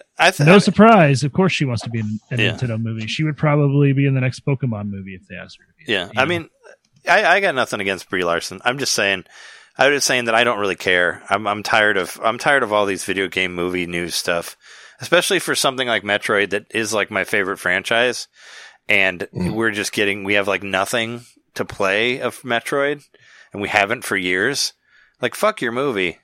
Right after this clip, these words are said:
Speaker 1: please. Like, give us a game, damn it. <laughs>
Speaker 3: What would you say, though, if, like, okay, twenty twenty-three,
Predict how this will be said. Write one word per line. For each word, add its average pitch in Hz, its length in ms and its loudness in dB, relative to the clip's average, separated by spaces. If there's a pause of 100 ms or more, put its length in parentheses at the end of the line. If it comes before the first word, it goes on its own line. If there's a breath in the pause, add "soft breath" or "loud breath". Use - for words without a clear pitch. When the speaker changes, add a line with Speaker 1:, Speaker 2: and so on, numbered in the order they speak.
(140)
Speaker 1:
please. 107 480 -2
Like, 95 220 -4 (220)
give 151 180 -4
us 156 80 -6
a 139 60 -6
game, 117 420 -2
damn 95 220 0
it. 117 200 -8 (380 loud breath)
<laughs> - 80 -8 (260 loud breath)
Speaker 3:
What 127 120 10
would 147 100 10
you 151 60 6
say, 131 240 8
though, 120 200 10
if, 113 200 6
like, 95 480 6 (140)
okay, 95 400 4 (340)
twenty 107 880 6 (360)
twenty-three, 98 1200 4